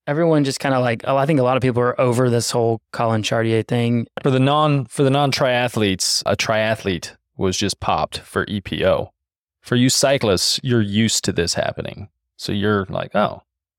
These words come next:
Speaker 2: another
Speaker 1: <laughs>
Speaker 2: one was popped."
Speaker 1: Yeah, if you're a cyclist,
Speaker 2: All the
Speaker 1: you're like, "Huh."
Speaker 2: triathletes right now are like, "Oh my gosh, someone was busted for E P O. First person ever to dope in triathlon."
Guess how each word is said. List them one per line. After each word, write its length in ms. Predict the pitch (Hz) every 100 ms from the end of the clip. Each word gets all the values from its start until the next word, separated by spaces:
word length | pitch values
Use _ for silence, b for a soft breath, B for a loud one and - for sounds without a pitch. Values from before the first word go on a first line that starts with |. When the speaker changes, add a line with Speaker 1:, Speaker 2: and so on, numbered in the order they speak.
| _ -
Speaker 2:
another 240 | 127 131
Speaker 1:
<laughs> 20 | 123
Speaker 2:
one 160 | 123
was 100 | 110
popped." 420 | - 156 95 -
Speaker 1:
Yeah, 140 | 156 131
if 140 | 120
you're 80 | 151
a 40 |
cyclist, 360 | 123 156 160 139
Speaker 2:
All 100 | 160
the 60 | 156
Speaker 1:
you're 80 |
like, 40 | 123
"Huh." 60 | 160 151 165 147
Speaker 2:
triathletes 180 | 127
right 140 | 143 135
now 200 | 131 131
are 100 | 127
like, 160 | 120 120
"Oh 220 | 151 160
my 160 | 151 139
gosh, 420 | 135 147 143 131
someone 320 | - 156 156
was 160 | 147 127
busted 420 | 135 143 139 131
for 160 | 131 139
E 140 | 143
P 200 | 147 143
O. 360 | 147 143 131 113 _ _ _ _ _ _
First 260 | - 151 139
person 300 | 151 147 131
ever 220 | 143 135
to 140 | 127 135
dope 400 | 139 139 135 131
in 160 | 131
triathlon." 800 | 127 139 131 135 143 131 127 127